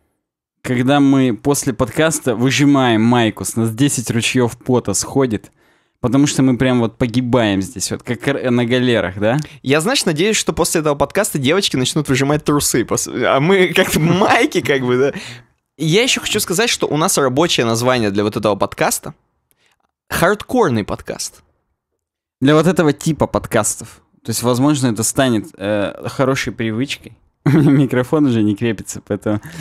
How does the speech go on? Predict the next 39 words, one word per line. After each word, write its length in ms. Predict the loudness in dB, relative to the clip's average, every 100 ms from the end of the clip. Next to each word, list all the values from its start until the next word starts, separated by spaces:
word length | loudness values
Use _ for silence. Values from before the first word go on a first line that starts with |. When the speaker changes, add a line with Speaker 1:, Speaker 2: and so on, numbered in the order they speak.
| -4
Speaker 1:
в 40 |
натуре 300 | -2 2 0
хорошей 420 | 2 0 0 -2
привычкой. 520 | -4 -2 -2 -4 -12 -20 _ _ _
Speaker 2:
Да, 180 | -4 -2
я 240 | 0 0
надеюсь, 340 | 0 0 -2 -2
что 220 | -2 -2
мы 180 | 0 0
его 300 | 0 2 0
переживем 600 | 0 0 2 2 2 0
с 100 | 0
вами 200 | 0 0
все 220 | -2 0
вместе. 380 | 0 0 -2 -6 -6
Speaker 1:
Как 100 | -2
неприятность 640 | -2 0 0 0 -2 -10 -6
эту? 360 | -6 -4 -6 -8 _ -6
Speaker 2:
Да, 360 | 0 2 0 -2 -4
и, 300 | -2 0 2
может 320 | 2 2 2 0
быть, 120 | 0
даже 220 | 0 0
кому-то 280 | -2 -2 0
он 80 | -2
покажется 380 | 0 -2 0 0
и 40 |
не, 160 | 0 0
не 120 | 2
очень 260 | 0 -2
хардкорным, 600 | -2 -4 -2 -2 -2 -4
кому-то 340 | -2 0 0 0
и 40 |
нормасик. 640 | 0 0 0 0 -2 -6 -10
Speaker 1:
Кто-то 340 | -6 -2 -2 -2
прям 260 | 0 -2 0
изи 320 | 0 0 2
вообще 300 | 0 -2 -4
сидит. 360 | -2 -2 -2